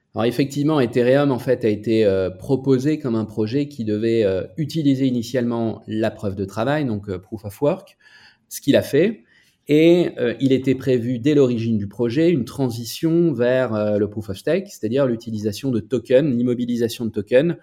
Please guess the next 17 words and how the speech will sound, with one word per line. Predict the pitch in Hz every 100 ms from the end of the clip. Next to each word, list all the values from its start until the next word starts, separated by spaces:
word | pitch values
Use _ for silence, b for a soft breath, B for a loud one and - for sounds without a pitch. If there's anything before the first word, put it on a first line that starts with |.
| b b b _
pour | - 117
pouvoir | 127 143 123
garantir | 139 131 123 -
la | 143
sécurité | 120 117 - 113 113 151
et |
la | 135
génération | 110 120 131 120 - 104
de |
blocs. | 95 - _ _ b b b b b _
Sur, | - - 165 175 120 - -
euh, | 120 120 113 113 110 104
des | 101 120 117
arguments | 117 113 120 135 139 147 143
fondamentalement | - - 156 147 139 139 135 135
de | 117
scalabilité. | 113 120 110 101 92 90 131 330